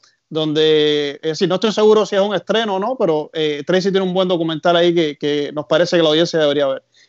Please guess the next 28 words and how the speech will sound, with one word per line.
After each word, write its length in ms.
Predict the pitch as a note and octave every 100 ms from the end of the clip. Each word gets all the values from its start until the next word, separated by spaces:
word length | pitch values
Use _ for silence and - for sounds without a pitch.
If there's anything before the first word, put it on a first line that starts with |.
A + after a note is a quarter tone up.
| -
Antes 240 | D#3+ E3+
del 120 | F#3
documental 640 | F3+ F3 F3 D#3+ G#3 A#3 -
estaremos 400 | E3 E3+ F3 F#3+
nosotros 360 | F3+ F#3 F#3+ F#3 -
com-, 180 | E3 D#3+ _
haciendo 320 | D3+ - F#3+
la 60 | F#3+
presentación, 580 | E3 D#3 E3 D#3 G#3+ G#3+
comentando 520 | E3 D#3+ D3+ F#3 F#3
un 60 | F3
poco 220 | F3 E3
más 280 | F3 F3 - _ -
la 120 | D3+
conversación 500 | C#3+ D3+ D3+ C#3 F3+
de 100 | F3
hoy, 180 | F3+ A3 _ _
y 60 | D#3
entonces 240 | F3 F3
ponemos 320 | F3 E3+ E3+
el 60 | E3
documental. 520 | D3 C#3+ C3+ C#3+ C#3 _ _ _ _ _ _ _ _ _ _ _ _
Creo 160 | E3+
que 60 | F#3+
es 60 | F#3
hora 200 | F#3+ F3+
de 80 |
despedirnos. 400 | E3+ D#3+ D#3+ C#3+